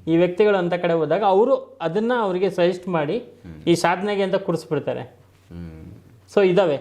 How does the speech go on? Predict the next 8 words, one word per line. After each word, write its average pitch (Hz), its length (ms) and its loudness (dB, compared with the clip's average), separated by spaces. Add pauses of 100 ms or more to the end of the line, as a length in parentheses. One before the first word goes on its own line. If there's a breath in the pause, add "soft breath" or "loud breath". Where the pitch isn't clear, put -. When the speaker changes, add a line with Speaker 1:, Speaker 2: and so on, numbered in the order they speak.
Speaker 1:
ಈಗ್ಲೂ 180 280 0
ಕೂಡ 175 140 -2
ಇದೆ. 165 260 -2
Speaker 2:
ಹ್ಮ್, 95 360 -14
ಮಾಡ್ತಾರೆ. 90 640 -10
Speaker 1:
ನಡೆಯುತ್ತೆ, 170 360 2
ಪ್ರಪಂಚದಲ್ಲಿ 143 720 -4
ನಡೆಯುತ್ತೆ. 123 360 -6